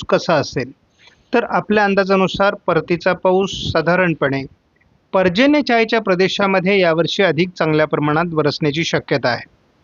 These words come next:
यामध्ये नाशिक पूर्व, अहिल्यानगर पश्चिम, पुणे पूर्व, सातारा पूर्व, सांगली पूर्व भागात आणि सोलापूर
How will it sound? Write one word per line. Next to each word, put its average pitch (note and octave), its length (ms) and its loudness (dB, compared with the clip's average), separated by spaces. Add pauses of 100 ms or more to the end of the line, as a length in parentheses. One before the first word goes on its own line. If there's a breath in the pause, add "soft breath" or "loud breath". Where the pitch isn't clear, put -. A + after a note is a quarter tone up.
(220)
यामध्ये F#3 440 2
नाशिक F3+ 400 -2 (120)
पूर्व, G3 380 2 (1400)
अहिल्यानगर F3 520 2
पश्चिम, F3 540 -2 (1700)
पुणे F#3+ 220 4
पूर्व, G#3 440 2 (760)
सातारा G3 480 0
पूर्व, G#3+ 360 0 (220)
सांगली F#3 440 0
पूर्व G#3+ 320 4
भागात D#3+ 340 0 (680)
आणि F#3 140 2
सोलापूर G#3 680 0